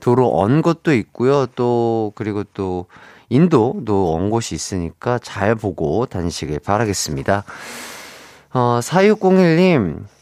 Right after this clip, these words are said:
"햇띠, 창원에 있는 직딩이에요. 창원은 눈도 안 오고 따뜻했습니다." 어, 그랬구나.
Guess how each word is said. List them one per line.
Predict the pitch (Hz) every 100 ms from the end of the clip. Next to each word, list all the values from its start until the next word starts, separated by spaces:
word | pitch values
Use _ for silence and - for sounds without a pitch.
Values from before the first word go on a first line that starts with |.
| -
"햇띠, | 170 - 180
창원에 | - - 190 202 208 202
있는 | 160 127 127
직딩이에요. | 120 110 - 185 185 143 95 110 165 127 71 _ _ _ - _
창원은 | - 185 208 185 107 117 -
눈도 | 98 113 139 175 196 165
안 | 95
오고 | 92 110 147
따뜻했습니다." | - 180 - 233 - 208 - 123 - 76 80
어, | - 98 147
그랬구나. | - 104 139 147 147 120 156 101